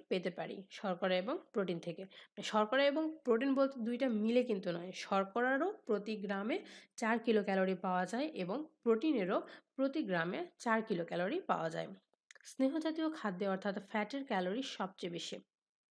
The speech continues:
অর্থাৎ স্নেহ জাতীয় খাদ্যে আমরা প্রতি গ্রামে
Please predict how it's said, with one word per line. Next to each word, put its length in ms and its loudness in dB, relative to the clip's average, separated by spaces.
অর্থাৎ 240 0
স্নেহ 420 6
জাতীয় 440 6
খাদ্যে 560 2
আমরা 260 4
প্রতি 460 2
গ্রামে 560 0